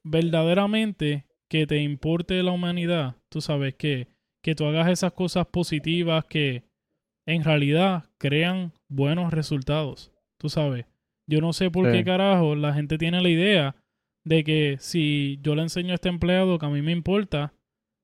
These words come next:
Speaker 1: ese empleado no va a producir lo que yo quiero, ¿entiendes? Es como que todo está bien al revés.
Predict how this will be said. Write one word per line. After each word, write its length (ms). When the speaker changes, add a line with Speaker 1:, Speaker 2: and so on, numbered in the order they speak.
Speaker 1:
ese 180
empleado 500
no 120
va 60
a 40
producir 400
lo 140
que 80
yo 160
quiero, 420
¿entiendes? 560
Es 80
como 300
que 320
todo 240
está 220
bien 280
al 120
revés. 340